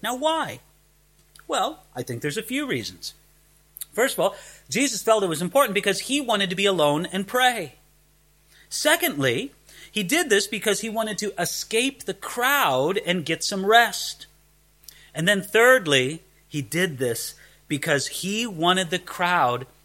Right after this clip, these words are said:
to disperse, to go away, so that he could avoid what we might call a messianic uproar. Now, what do I mean by that? Well, again,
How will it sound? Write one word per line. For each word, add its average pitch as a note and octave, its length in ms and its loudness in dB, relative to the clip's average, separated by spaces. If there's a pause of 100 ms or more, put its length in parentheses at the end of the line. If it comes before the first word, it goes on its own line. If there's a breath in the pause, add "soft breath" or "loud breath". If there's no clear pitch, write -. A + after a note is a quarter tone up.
to D#3 100 -4
disperse, - 1040 -2 (280 soft breath)
to D#3 120 -2
go E3 480 4
away, D3+ 580 2 (380 soft breath)
so D3 220 -2
that C#3 180 -2
he F#3+ 220 -6
could D#3+ 280 -4
avoid C#3+ 760 4
what C3+ 220 -2
we C3+ 120 -2
might D3+ 380 -2
call D3 440 4 (380 loud breath)
a C#3+ 160 0
messianic D3+ 1300 0
uproar. A#2 680 0
Now, B2 120 -6
what E3+ 160 2
do G#3 60 0
I G3 120 0
mean F#3 160 -4
by E3+ 120 2
that? E3+ 280 0 (400 soft breath)
Well, E3 100 -2
again, E3+ 340 0